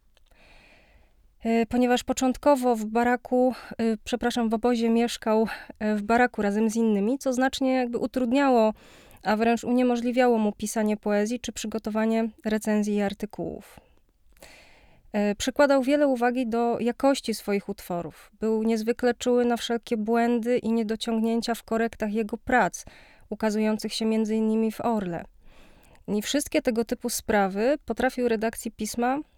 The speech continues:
w tym swojemu przyjacielowi Kazimierzowi Sowińskiemu, szczerze i bez ogródek wytknąć, nie przebierając w słowach. Ta dbałość o solidną korektę miała także swoje podstawy takie czysto praktyczne.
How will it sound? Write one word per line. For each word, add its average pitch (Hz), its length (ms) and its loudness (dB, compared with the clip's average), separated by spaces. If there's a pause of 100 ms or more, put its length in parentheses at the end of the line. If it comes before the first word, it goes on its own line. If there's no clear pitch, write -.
(140)
w - 80 -20
tym 269 440 -2
swojemu 226 400 -2
przyjacielowi 208 760 -2
Kazimierzowi 214 640 -2
Sowińskiemu, 214 840 -4 (560)
szczerze 190 520 0
i 285 60 0
bez 240 180 -2
ogródek 214 540 -2
wytknąć, 220 680 -6 (260)
nie 196 120 -2
przebierając 233 580 -2
w - 80 -12
słowach. - 600 -8 (1600)
Ta 220 120 4
dbałość 240 580 2
o 214 320 0
solidną 240 460 0
korektę 220 520 -2
miała 247 260 2
także 247 220 -2
swoje 254 380 0
podstawy 254 480 -2
takie 254 240 -4
czysto - 320 -4
praktyczne. - 720 -6